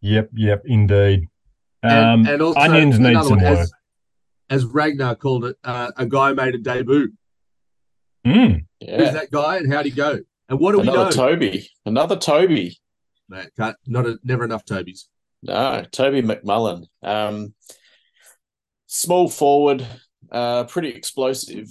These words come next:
Speaker 3: um, bit zippy, looked a little bit lost, um, in game, but obviously first game in, into a new system. Yeah,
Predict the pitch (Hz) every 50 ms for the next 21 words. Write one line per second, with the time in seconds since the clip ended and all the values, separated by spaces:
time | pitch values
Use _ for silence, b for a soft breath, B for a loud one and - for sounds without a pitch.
0 | - - _ _ _ - 110 110 110 107 107 104 101 101 _ _ _ - 143 -
1 | 117 107 113 139 131 - 147 135 131 127 123 123 _ _ _ _ _ _ _ -
2 | 135 143 156 - - 117 110 107 117 127 135 123 127 98 76 104 117 123 123 120
3 | - - - - - _ - - 104 107 107 104 104 101 101 101 - - _ -
4 | 110 110 104 101 104 107 107 110 110 107 110 110 110 110 113 b b b b b
5 | b b b _ _ - 101 104 98 - - - 117 117 110 113 104 - - 104
6 | 101 101 98 95 - _ - - 120 113 - 107 113 - - 104 98 95 98 98
7 | 98 95 95 92 95 98 98 _ _ _ _ _ - 120 120 110 - 117 101 95
8 | 98 98 92 - - - - 101 87 - - 98 95 92 92 87 _ _ _ _
9 | _ _ _ _ - 101 _ _ _ _ _ - 143 120 92 82